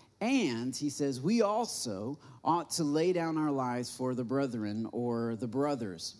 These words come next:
Uh, this is the family of God. And so if you've been attending City Chapel or if you've been watching online, you know, uh, that we've been talking about love,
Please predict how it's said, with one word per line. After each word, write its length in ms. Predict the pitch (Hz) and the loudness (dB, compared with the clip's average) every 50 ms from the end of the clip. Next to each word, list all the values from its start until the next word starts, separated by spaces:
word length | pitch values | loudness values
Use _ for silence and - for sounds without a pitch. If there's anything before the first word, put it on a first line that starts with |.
| - - - - - | -20 -20 -14 -8 -6
Uh, 180 | 123 127 117 | -4 -2 -2
this 200 | 117 139 135 135 | -2 -2 -2 -2
is 60 | 165 143 | -2 -2
the 80 | 175 | -4
family 500 | - - - 170 180 185 185 175 170 170 | -2 0 2 2 4 4 4 2 2 2
of 160 | 170 151 143 | 2 2 0
God. 300 | 151 165 151 123 104 87 - - - - - - - - - - | 0 0 0 0 -2 -6 -8 -14 -20 -20 -20 -20 -20 -16 -6 0
And 120 | - 143 143 | 0 2 2
so 200 | - 165 156 151 | 4 4 4 4
if 160 | 147 139 135 | 4 2 0
you've 100 | 165 151 | 0 2
been 340 | 139 170 175 170 165 165 156 - | 2 4 4 4 2 0 0 -2
attending 400 | 131 - 165 170 180 180 170 143 | 0 2 4 4 6 4 4 4
City 240 | - 175 160 151 | 2 2 2 2
Chapel 360 | 143 - 165 156 165 - 156 151 | 2 2 2 2 2 2 2 2
or 60 | 131 | 2
if 60 | 120 | 2
you've 80 | 117 113 | 0 0
been 160 | 123 117 123 | 0 0 2
watching 420 | 127 147 156 151 143 - 147 143 | 2 2 0 0 0 0 0 2
online, 420 | 143 135 131 131 131 131 131 131 131 | 2 2 0 0 0 0 0 2 2
you 100 | 131 131 | 2 2
know, 280 | 127 131 127 127 120 110 - - - 165 156 - - | 2 0 0 -2 -4 -6 -10 -16 -16 -16 -14 -8 -2
uh, 220 | 113 120 120 123 120 | 0 0 2 2 2
that 80 | 120 | 2
we've 160 | 123 139 139 | 2 2 4
been 80 | 147 143 | 4 2
talking 340 | 135 165 160 160 165 - 165 | 2 2 2 2 2 0 2
about 220 | 160 165 160 151 | 2 2 2 2
love, 400 | 151 160 175 170 120 92 - - | 2 2 2 2 2 0 -4 -8